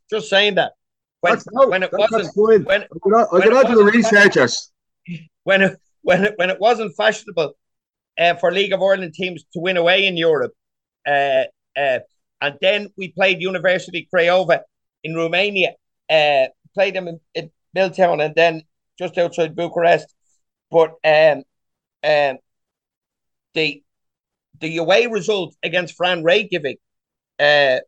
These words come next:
Speaker 1: Winston, was extraordinary because we flew, we flew to Glasgow. Uh, this was the Giles team, and we, we flew to Glasgow. We trained
Speaker 2: Right.
Speaker 1: with Celtic. We trained with Celtic, and Celtic had played Fran Reykjavik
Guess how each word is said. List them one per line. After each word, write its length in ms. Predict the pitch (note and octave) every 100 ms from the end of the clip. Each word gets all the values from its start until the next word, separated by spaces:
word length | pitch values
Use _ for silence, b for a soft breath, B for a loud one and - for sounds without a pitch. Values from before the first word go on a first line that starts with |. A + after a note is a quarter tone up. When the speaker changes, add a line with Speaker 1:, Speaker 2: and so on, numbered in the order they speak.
| _
Speaker 1:
Winston, 400 | D3+ E3 D#3+ D#3
was 160 | D3 D3
extraordinary 540 | D3 - F#3 G3 F#3
because 360 | E3+ - E3 D3 _ _ _ _ _
we 120 | D3
flew, 600 | D#3+ E3 G3 A3 A#3 G#3 _ _ _ _
we 100 | C3+
flew 280 | C#3+ G3 A#3
to 120 | A3
Glasgow. 600 | F3 F3+ E3+ D3 D#3+ F3 - _ _ _ _
Uh, 280 | D#3 D3+ D3 D3 _ _ _ _ _
this 180 | F#3+ G3
was 120 | G3
the 120 | E3+
Giles 460 | D#3 F#3+ F#3+ F3 D3+
team, 360 | - E3 D3+ D3+ _ _ -
and 120 | D3
we, 200 | D#3 D#3 _ _ _ _ _ -
we 100 | C3
flew 240 | F#3+ G#3+
to 80 | G#3+
Glasgow. 580 | C#3+ F3+ D#3+ D#3 D#3+ E3 _ _ -
We 120 | C#3+
trained 340 | C#3 F#3+ G#3+ A3+
Speaker 2:
Right. 80 |
Speaker 1:
with 160 | F#3+ D#3+
Celtic. 400 | F3+ D#3 C#3 D#3 _ _ _ _ _ -
We 80 |
trained 300 | B2+ G#3 G#3+
with 180 | F#3+ F#3
Celtic, 440 | - D#3+ D#3 E3 _ _ _ _ _ _ _
and 200 | C#3+ D3+
Celtic 360 | - G#3 A3 G#3+
had 180 | G3 -
played 300 | F#3+ G3 E3+
Fran 260 | - F3+ E3
Reykjavik 480 | E3+ F3 E3 D#3